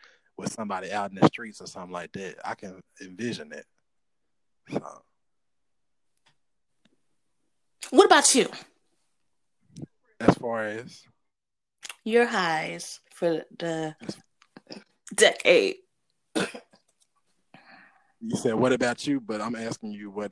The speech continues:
Speaker 1: as far as what?
Speaker 2: Oh, you didn't hear me? No, I was saying,
Speaker 1: Oh.
Speaker 2: um, what were your highs
Speaker 1: Oh.
Speaker 2: for the decade?
Speaker 1: From twenty ten to twenty nineteen, uh, let me go back and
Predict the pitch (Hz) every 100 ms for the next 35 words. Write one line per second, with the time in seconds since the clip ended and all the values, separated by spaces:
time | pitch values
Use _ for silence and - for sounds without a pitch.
0 | - 101 - - 101 95 92 95 - -
1 | _ _ _ _ _ _ _ - 233 277
2 | 254 277 277 285 302 - - 254 220 220
3 | 220 226 214 196 196 190 175 175 190 214
4 | 196 196 208 214 185 165 165 170 - _
5 | _ _ - - 160 139 180 180 175 160
6 | 156 _ _ _ _ _ _ _ _ _
7 | _ _ _ - 214 - 135 135 - 143
8 | 139 135 135 135 _ _ _ _ _ _
9 | _ _ _ - 104 - 127 123 120 113
10 | 113 110 - - 127 131 127 127 123 123
11 | - - - _ _ _ _ _ 98 101
12 | 98 95 95 - _ _ _ _ _ _
13 | _ _ _ _ _ _ _ _ _ _
14 | _ _ _ _ _ 113 120 107 - 110
15 | 107 107 101 - 92